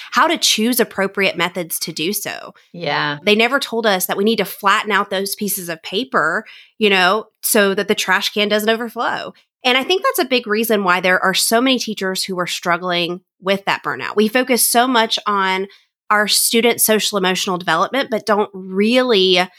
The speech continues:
Speaker 1: take into consideration the fact that it's really a lifelong journey, and our educators also really need that support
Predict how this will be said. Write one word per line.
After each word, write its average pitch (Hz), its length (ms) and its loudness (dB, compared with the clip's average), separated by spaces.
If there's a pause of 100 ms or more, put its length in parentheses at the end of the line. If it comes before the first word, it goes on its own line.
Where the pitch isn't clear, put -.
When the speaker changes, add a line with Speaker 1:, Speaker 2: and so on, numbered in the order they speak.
(200)
Speaker 1:
take 247 180 2
into 254 120 4
consideration 196 680 2
the 175 80 -4
fact 170 320 0
that 170 80 -2
it's 170 220 -2
really 185 260 -2
a 175 200 -4
lifelong 180 640 2
journey, 170 440 0
and 170 320 -2
our 175 280 2 (120)
educators 180 720 0 (120)
also 214 520 0
really 190 240 0
need 170 220 -2
that 151 160 -2
support 180 560 0